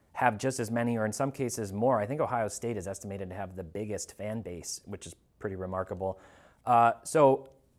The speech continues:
it all comes down to who the players are in some of these products. There are a hundred thirty-three Division One schools. That's the big difference between the N F L. And I think part of the other thing is just don't oversaturate the market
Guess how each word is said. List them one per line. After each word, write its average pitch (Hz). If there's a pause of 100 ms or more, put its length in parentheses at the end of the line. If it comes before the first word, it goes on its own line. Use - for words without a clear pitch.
(200)
it 151
all 170
comes 156
down 139
to 110
who 143
the 123
players 110
are 101
in 123
some 131
of 127
these 131
products. 139 (380)
There 123
are 113
a -
hundred 117
thirty-three 107
Division 92
One 92
schools. 87
That's 104
the 104
big 87
difference 95
between 95
the 92
N 90
F 85
L. 104 (400)
And 110 (100)
I 110
think 135
part 143
of 120
the 110
other 120
thing 117
is 98
just -
don't 110
oversaturate 98
the 101
market 92